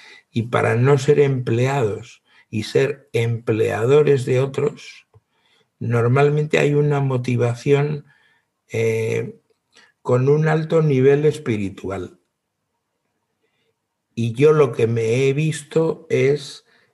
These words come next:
a la inmensa mayoría personas generosas. Y yo creo que Amancio Ortega es una persona muy generosa, ha conseguido construir uno de los imperios económicos más grandes del planeta Tierra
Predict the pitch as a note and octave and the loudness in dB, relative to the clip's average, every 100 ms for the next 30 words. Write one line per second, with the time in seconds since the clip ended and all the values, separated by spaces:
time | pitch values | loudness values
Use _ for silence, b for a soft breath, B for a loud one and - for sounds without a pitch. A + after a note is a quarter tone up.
0 | _ _ _ _ _ - B2+ A#2+ A2 B2+ | _ _ _ _ _ 0 2 2 0 2
1 | C#3+ C#3 D3+ D3 D3 D3 D3 D#3 D#3+ E3+ | 2 0 -2 -2 0 2 2 2 -2 -4
2 | F3 b b b - A2+ - B2 C3 B2+ | -10 b b b -2 -2 0 0 0 -2
3 | - A2+ G2+ F#2 E2+ - - - _ _ | 0 0 0 -6 -10 -16 -20 -20 _ _
4 | _ _ _ _ _ _ _ _ - - | _ _ _ _ _ _ _ _ -16 -12
5 | - C#3 C#3 C3+ G3 G3+ - A#2+ A2+ A#2 | 0 2 2 4 4 2 0 0 0 -2
6 | A2 - A2+ A2 - A2 G#2+ G#2+ G#2+ - | -4 0 0 0 0 0 2 -2 -2 -2
7 | A#2 G#2+ A2+ G#2 A#2+ A2 A2 A2 A2 - | -2 -2 -2 -2 -2 -2 -2 -2 -4 -4
8 | A2+ A2 A2+ C3 B2+ - - b b b | -6 -2 0 0 -2 -6 -6 b b b
9 | b b _ A2+ - A2+ G#2+ A2 A#2 C#3+ | b b _ -8 -2 -2 0 -2 0 2
10 | D3+ D#3 D3+ - D3+ D#3 D#3 D#3+ - B2+ | 2 2 -2 0 0 0 -2 -6 -4 0
11 | B2+ A#2+ A#2 A2 G2+ G#2 B2 C3 D#3 D3 | 2 2 0 -2 -6 -2 0 2 2 2
12 | D3+ D#3 D#3 D3+ D3 D3 C#3 C#3+ C3 C#3 | 2 2 0 -2 -2 -2 0 -4 -4 -4
13 | C#3 D3 C3+ C#3+ C#3+ C#3+ C#3 C#3+ C#3+ C#3+ | -2 -2 2 0 0 -2 0 -2 -2 -6
14 | D#3+ E3 D#3+ F#3 B3+ | -2 -2 -2 -6 -8